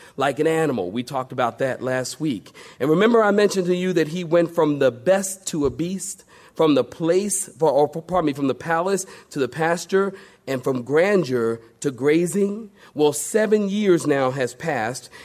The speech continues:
King Nebuchadnezzar humbles himself, and now he goes the opposite way. He went from grazing to grandeur, from the pasture to the palace, from a beast to the best.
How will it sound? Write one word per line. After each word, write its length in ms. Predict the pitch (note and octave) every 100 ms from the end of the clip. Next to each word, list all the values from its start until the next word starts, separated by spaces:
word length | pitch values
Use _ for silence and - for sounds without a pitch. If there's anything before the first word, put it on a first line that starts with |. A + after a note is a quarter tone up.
| -
King 240 | - F#3+ G3
Nebuchadnezzar 680 | G3 F#3 F#3 E3 F3+ F3 F3
humbles 480 | D#3 F#3 D3+ C#3 C#3
himself, 600 | B2 A#2+ B2+ G#2+ A#2 - - - _
and 140 | A2
now 220 | C#3+ G3
he 100 | F3
goes 240 | C#3 C#3 B2
the 140 | B2+
opposite 440 | D3 G#3 - - G2
way. 400 | G#2+ G#2+ F2+ G2 _ _
He 140 | C#3
went 240 | C3 C#3 C3
from 180 | B2+ A#2
grazing 720 | B2+ E3+ F3 C3 C3 A#2 G#2+
to 120 | -
grandeur, 680 | B2 A#2+ D3 D#3+ A#2 G#2+ G2 - - _
from 200 | C#3+ B2+
the 100 | A#2
pasture 720 | A#2 D3+ E3 D#3+ - A#2+ G2 - _
to 100 | -
the 80 | A2+
palace, 680 | - C#3 C#3 B2 F#2 G#2 - - _ _
from 220 | - A#2+
a 80 | G#2
beast 640 | G#2 F3 A2+ G2+ - - _ _ _
to 120 | -
the 100 | B2
best. 680 | G2 A2+ B2 F#2 - - -